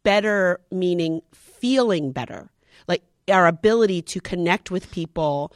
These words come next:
that we may not otherwise have had access to, like, that feeling of, to make, to make a friend, to make a, to make a, a, a,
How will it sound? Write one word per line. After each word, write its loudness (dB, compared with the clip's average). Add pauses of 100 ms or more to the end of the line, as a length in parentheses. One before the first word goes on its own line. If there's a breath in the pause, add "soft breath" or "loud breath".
(320 soft breath)
that -2
we 0
may 2
not 2
otherwise 2
have -6
had 2 (280)
access 2
to, -10
like, -2 (220 loud breath)
that -2
feeling -2
of, -4 (300 soft breath)
to 2
make, 2 (160)
to -2
make 2
a 0
friend, -2
to -8
make -2
a, -2 (280 loud breath)
to -2
make 2
a, 0 (220)
a, -2 (280)
a, -4